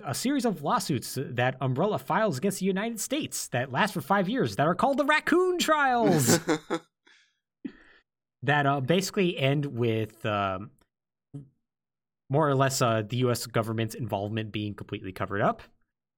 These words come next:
Speaker 1: uh, and Umbrella being implicated for every crime they've ever did, ever.
Speaker 2: Mm.
Speaker 1: And eventually just being completely dissolved, as we'll learn in the intro to Resident Evil four.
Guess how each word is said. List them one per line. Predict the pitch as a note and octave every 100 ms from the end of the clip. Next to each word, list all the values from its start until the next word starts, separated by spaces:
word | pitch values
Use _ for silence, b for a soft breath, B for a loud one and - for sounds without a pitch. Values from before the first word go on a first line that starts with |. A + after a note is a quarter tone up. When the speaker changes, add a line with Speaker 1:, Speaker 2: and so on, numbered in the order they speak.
| _ -
Speaker 1:
uh, | G2+ G2+ G2+ G2+ - _ _ _ _ _ -
and | C3 B2 A#2 A#2+ -
Umbrella | A#2 A2+ A#2 A2+
being | G#2+ A2+ A2+
implicated | C3 A#2 A2+ A#2+ A2+
for | - B2 B2+
every | A#2+ A#2 A2
crime | - A2 G#2
they've | G2+ F#2
ever | F#2+ F#2+
did, | F#2+ F#2+ F#2
ever. | A2 F#2 F#2 F#2 _ -
Speaker 2:
Mm. | B2 G#2 - _ _ _ _ _ _ _ -
Speaker 1:
And | D3 C#3+ C#3 C3+ - -
eventually | B2 G3 C#4
just | A#3 B3 -
being | A3 B3+ A#3
completely | - D#3 G3+ G3
dissolved, | F3+ C#3+ C#3 B2 A2
as | G2+
we'll | A#2+ B2+
learn | A#2+ C#3
in | F3
the | A#2+ B2+
intro | B2 C3 C3+
to | C3+
Resident | A#2+ A#2 D#3+
Evil | C3+ C3
four. | - D#3 G#2+ F2+